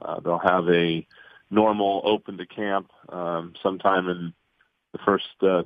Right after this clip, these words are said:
two weeks of September. Uh, they'll play a bunch of exhibition games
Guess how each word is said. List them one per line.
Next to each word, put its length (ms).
two 100
weeks 260
of 160
September. 640
Uh, 320
they'll 160
play 460
a 60
bunch 260
of 80
exhibition 580
games 300